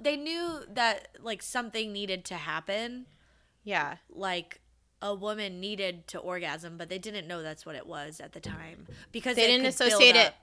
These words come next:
Speaker 2: Yeah, they didn't associate it with pleasure.
Speaker 1: Right, right. They, it was more of, like, a stress release or whatever, which also is,
Speaker 2: Right.
Speaker 1: but, like,
Speaker 2: Yeah, so,
Speaker 1: yeah.
Speaker 2: so having this in mind, like, going through, like, the centuries, like, the thirteenth century, doctors understood that,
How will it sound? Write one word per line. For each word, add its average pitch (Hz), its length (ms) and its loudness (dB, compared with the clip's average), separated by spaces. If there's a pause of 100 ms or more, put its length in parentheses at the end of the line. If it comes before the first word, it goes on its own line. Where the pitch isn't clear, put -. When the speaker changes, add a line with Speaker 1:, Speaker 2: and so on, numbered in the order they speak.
(760)
Speaker 2:
Yeah, 226 300 8
they 226 140 4
didn't 254 180 2
associate 220 480 2
it 156 60 0
with 180 160 -4
pleasure. 151 600 0
Speaker 1:
Right, 220 280 2
right. 170 260 -4
They, 220 180 -2
it 240 80 -4
was 233 160 -6
more 214 260 -6
of, 180 120 -6
like, 175 180 -2
a 180 40 -10
stress - 400 -8
release 139 400 -12
or - 60 -12
whatever, 127 360 -8
which 190 220 -10
also 190 420 -8
is, - 60 -6
Speaker 2:
Right. 156 220 -4 (100)
Speaker 1:
but, 143 320 -10 (560)
like, 170 420 -4
Speaker 2:
Yeah, 226 180 8
so, 208 460 4
Speaker 1:
yeah. 175 120 -2
Speaker 2:
so 247 180 8
having 269 320 8
this 233 180 2
in 247 160 4
mind, 175 420 6
like, 180 240 2
going 202 300 4
through, 190 280 2
like, 214 320 -2
the 190 100 -4
centuries, 175 520 -2
like, 160 160 -4
the 185 60 -12
thirteenth 208 460 0
century, 190 420 -2
doctors 175 420 0
understood 170 440 -4
that, 156 220 -2